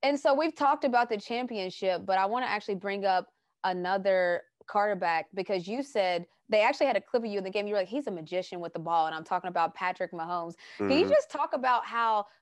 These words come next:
Speaker 1: football is changing? And I'll, and, and people that understand football will understand it's not your typical have to stand in the pocket. We saw Michael Vick have that first big shift of the mobile quarterback.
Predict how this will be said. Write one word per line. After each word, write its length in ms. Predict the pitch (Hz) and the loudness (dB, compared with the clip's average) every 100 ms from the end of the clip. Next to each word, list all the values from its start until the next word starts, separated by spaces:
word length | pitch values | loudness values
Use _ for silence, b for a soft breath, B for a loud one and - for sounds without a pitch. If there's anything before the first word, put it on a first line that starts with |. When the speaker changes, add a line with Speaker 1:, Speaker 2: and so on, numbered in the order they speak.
| b - | b 0
Speaker 1:
football 440 | 392 294 320 320 | 0 0 0 2
is 240 | 247 202 - | 2 0 -6
changing? 680 | - 226 233 185 165 156 | -8 -6 -6 -8 -10 -10
And 120 | 175 196 | -6 -4
I'll, 240 | 214 - 208 | -4 -4 -4
and, 220 | 202 196 | -4 -4
and 180 | 196 185 | -6 -4
people 240 | 269 285 | -4 0
that 120 | 294 202 | 2 2
understand 440 | 214 214 202 190 | 0 -4 -6 -6
football 400 | - 185 185 175 | -4 -2 0 0
will 160 | 170 170 | 0 -4
understand 520 | 185 185 175 190 175 | -4 -8 -8 -6 -4
it's 120 | 180 214 | -6 -4
not 240 | 220 - | -4 -2
your 200 | 247 214 b b b | 0 0 b b b
typical 440 | 247 220 214 214 202 | -2 -2 0 0 0
have 180 | 208 202 | 0 -4
to 80 | 190 | -8
stand 320 | - 202 202 | -6 -6 -4
in 60 | |
the 60 | 196 | -6
pocket. 300 | - 196 190 | -2 -2 -2
We 100 | 190 | -4
saw 260 | 208 233 226 | -2 2 2
Michael 480 | 208 214 214 202 175 | 2 0 0 -2 -2
Vick 360 | 202 196 - _ _ | 0 0 0 _ _
have 220 | - 202 190 | -2 0 0
that 220 | 180 - | -2 -2
first 320 | 214 208 - | -2 -2 -2
big 200 | 190 190 | -4 -4
shift 360 | - 208 196 - | -4 0 0 0
of 160 | 175 170 | -2 -2
the 80 | |
mobile 400 | 175 185 190 180 | -2 0 0 -2
quarterback. 720 | 170 202 185 170 170 165 165 | -2 0 0 2 0 0 -6